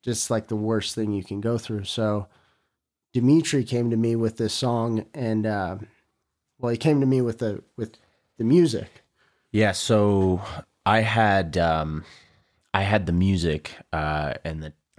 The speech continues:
Speaker 2: demo of just the chorus. "What is life? What is life without you by my side? What is life? It's not time to say goodbye."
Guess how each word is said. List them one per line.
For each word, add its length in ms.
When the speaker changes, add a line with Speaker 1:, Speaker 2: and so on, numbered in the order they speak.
Speaker 2:
demo 680
of 440
just 240
the 60
chorus. 540
"What 140
is 140
life? 400
What 100
is 100
life 280
without 320
you 80
by 160
my 160
side? 400
What 140
is 120
life? 400
It's 200
not 200
time 260
to 80
say 200
goodbye." 400